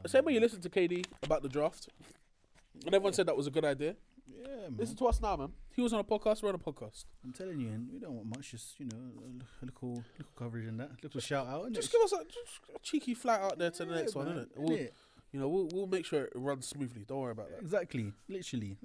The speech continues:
Speaker 2: we work in a team. You know, come on, good, good work experience. <laughs>
Speaker 1: Exactly.
Speaker 2: Um,
Speaker 1: That.
Speaker 2: is there anything else you wanna say about the All-Star game?
Speaker 1: About, I have nothing else to say about the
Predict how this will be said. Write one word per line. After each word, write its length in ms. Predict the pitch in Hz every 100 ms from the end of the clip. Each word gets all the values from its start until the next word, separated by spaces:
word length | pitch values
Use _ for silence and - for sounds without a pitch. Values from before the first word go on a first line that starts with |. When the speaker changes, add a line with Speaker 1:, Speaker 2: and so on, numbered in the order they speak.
| 262
Speaker 2:
we 220 | 160 180
work 220 | 170 127
in 80 | 117
a 40 | 107
team. 300 | 120 143 170 - -
You 60 |
know, 180 | 123 120 -
come 140 | - 131
on, 80 | 165
good, 180 | 156 151 - - - -
good 80 | 180
work 140 | 170
experience. 380 | 147 127 110 - -
<laughs> 40 | 254 254 - 254 - - -
Speaker 1:
Exactly. 380 | 175 180 160 120 - - - - -
Speaker 2:
Um, 460 | 127 156 156 160 151 - - _ _ _
Speaker 1:
That. 140 | 180 190 - _ _ _ _ _ _ _ _ _ _
Speaker 2:
is 60 | 131
there 20 |
anything 160 | 151 160
else 120 | 156
you 60 |
wanna 80 | 160
say 80 | 165
about 140 | 165 165
the 60 |
All-Star 200 | 170 185
game? 160 | 185 208 _ _ _ _ _ _
Speaker 1:
About, 200 | 165 180 -
I 80 | -
have 160 | 180 151
nothing 220 | 175 170
else 140 | 156 -
to 40 |
say 80 | 156
about 180 | 135
the 80 | 117